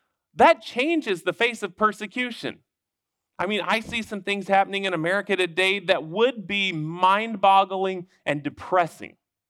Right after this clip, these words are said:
But somehow or another, because I'm seeing them as fulfillment of prophecy,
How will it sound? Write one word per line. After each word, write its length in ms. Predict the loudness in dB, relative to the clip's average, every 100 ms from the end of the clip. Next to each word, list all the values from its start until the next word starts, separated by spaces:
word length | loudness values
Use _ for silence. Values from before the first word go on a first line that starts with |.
| _ _ _ _ _ _ _ 0
But 160 | 0 0
somehow 680 | -16 2 2 2 2 4
or 80 | 2
another, 440 | 0 2 2 0 -4
because 400 | -6 0 0 0
I'm 200 | -4 -4
seeing 440 | -8 -8 -6 -4
them 180 | -4 0
as 200 | 0 -2
fulfillment 640 | -6 -8 0 0 0 -2
of 180 | -2 -2
prophecy, 640 | 0 2 0 -6 -6 -8